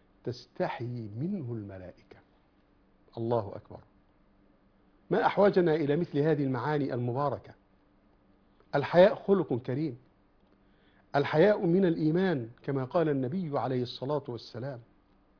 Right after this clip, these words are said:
عثمان يستحي والملائكة تستحي، وأولياء الله الصالحين يستحون،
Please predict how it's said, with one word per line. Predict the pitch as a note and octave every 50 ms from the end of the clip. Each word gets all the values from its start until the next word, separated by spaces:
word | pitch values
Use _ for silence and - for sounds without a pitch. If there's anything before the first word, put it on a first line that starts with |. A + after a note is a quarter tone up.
| _ _ _ _ _ _ _ _ _ _ _ -
عثمان | - D#3+ D#3+ - - G3+ A#3 B3+ A#3+
يستحي | G#3+ G3+ F#3 - - - B3 - - F#3+ C#3+ - -
والملائكة | - E3+ E3+ D#3 D3+ D#3 F3+ F#3 F3+ E3+ B2+
تستحي، | - A#2+ - - D#3 - - - - _ _ _ _ _ _ _ _ _ _ _ _ _ _ _ _ _ _ _ _ _ _ _ _ -
وأولياء | D3+ D#3+ G3 G#3+ G3+ G#3 G3+ G#3+ B3+ C#4 C4
الله | A#3+ A3 A3+ B3 B3+ A3
الصالحين | A3 G3 - - A3 A3 G#3 G3 F3+ - A#3 C#4+ D#4 C4+ C4+ -
يستحون، | G3 - - - - - B3 D4+ C#4